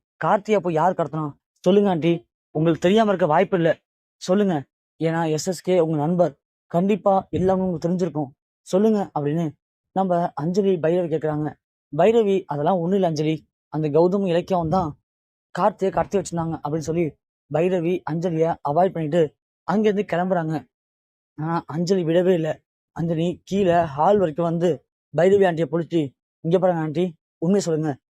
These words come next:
கௌதம் சத்தியம்னு சொல்லுங்க. இல்ல, இல்ல, கார்த்தி மேல சத்தியம் பண்ணி சொல்லுங்க. உண்மையாவே கார்த்தியை கடத்தினது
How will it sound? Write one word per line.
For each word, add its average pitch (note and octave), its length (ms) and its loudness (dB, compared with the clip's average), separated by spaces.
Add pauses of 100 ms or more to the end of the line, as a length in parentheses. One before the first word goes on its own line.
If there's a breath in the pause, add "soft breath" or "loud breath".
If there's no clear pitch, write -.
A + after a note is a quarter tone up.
(180)
கௌதம் G#3 400 4
சத்தியம்னு D#3+ 220 -6
சொல்லுங்க. F#3 400 -2 (120)
இல்ல, E3 180 -2
இல்ல, D3+ 180 -4 (440)
கார்த்தி G#3+ 340 -2
மேல G3+ 140 0
சத்தியம் D#3 220 -6
பண்ணி D#3 120 -8
சொல்லுங்க. D3 220 -4 (460)
உண்மையாவே G3 400 2
கார்த்தியை E3+ 360 -2
கடத்தினது D#3+ 380 -2